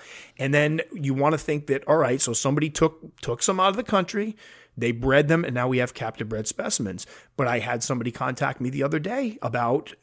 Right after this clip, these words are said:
care for one of these, and they have a female. And from what they described, this was, and this is somebody from a different country that I won't mention right now, but there is a problem with the smuggling into this country of the tarantulas.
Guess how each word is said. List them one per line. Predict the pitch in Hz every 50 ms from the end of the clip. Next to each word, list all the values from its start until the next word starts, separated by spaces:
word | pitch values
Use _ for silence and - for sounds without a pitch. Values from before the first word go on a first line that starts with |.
| _ - -
care | - - 180 208 262
for | 269 - -
one | 156 139 123
of | 117 107
these, | 110 104 117 143 147 - -
and | 131 127 127
they | 131 135 139 - - _ _
have | - - - 127 131 135 - -
a | 143 160
female. | - - 208 247 247 175 110 90 - - -
And | 143 135 120 127 131 131 131 - _ _ _ -
from | - 127 123 110
what | 113 123 135 - -
they | - 139
described, | 139 131 139 - - - 147 143 160 196 214 208 - _ _ - - _ _ _ _ _ _
this | 123 127 135 - -
was, | 139 127 117
and | - 123
this | 123 117 117 -
is | 117
somebody | 123 135 127 127 117
from | - 135
a | 120
different | 110 95 - - - 165 185 -
country | 165 147 - - 135 - - - -
that | 120 113
I | 107 113
won't | 113 117 127
mention | 131 120 123 120 - - 131
right | 123 120 127 120
now, | 117 117 127 127
but | 120 107
there | 120 110
is | 110 107
a | 120
problem | - - 123 113 117 113 117 113
with | 110 120 113 - - _
the | 123 110 107
smuggling | - - - 135 117 120 104 113 120 117 117
into | 117 113 -
this | 131 127 123
country | - - 135 131 - - 131 127
of | 135
the | 151 -
tarantulas. | - - 156 147 147 - - 117 117 123 -